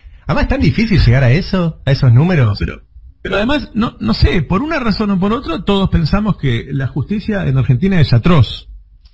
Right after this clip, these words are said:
Speaker 1: Es atroz,
Speaker 2: Y no la
Speaker 1: medieval.
Speaker 2: queremos refor-, y no la queremos reformar.
Speaker 1: Medieval, anacrónica, autoritaria, machista,
Speaker 2: Sí.
Speaker 1: eh, puedo seguir con los adjetivos. O sea, hay un montón de cosas para modificar, pues se van a centrar en la Corte Suprema. Yo, por ejemplo, hay una pregunta que, que siempre hago es,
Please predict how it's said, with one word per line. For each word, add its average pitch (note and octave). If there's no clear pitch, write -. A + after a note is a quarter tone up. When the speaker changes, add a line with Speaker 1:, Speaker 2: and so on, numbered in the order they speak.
Speaker 1:
Es E3
atroz, B2+
Speaker 2:
Y A#2+
no C#3+
la D#3
Speaker 1:
medieval. -
Speaker 2:
queremos C#3
refor-, -
y C3
no C#3
la D3+
queremos C#3+
reformar. E3+
Speaker 1:
Medieval, A2+
anacrónica, A2+
autoritaria, A2
machista, A2
Speaker 2:
Sí. -
Speaker 1:
eh, G2
puedo A#2+
seguir B2+
con A#2+
los G#2+
adjetivos. A#2
O -
sea, C#3
hay E3+
un A3+
montón E3+
de D#3
cosas B2
para B2
modificar, B2
pues B2
se F#3+
van A#3
a G#3+
centrar E3+
en F3
la D3
Corte D3
Suprema. A2
Yo, A3+
por A3+
ejemplo, C#3
hay D3
una F#3+
pregunta D#3
que, A#2+
que A#2
siempre C3+
hago C3
es, -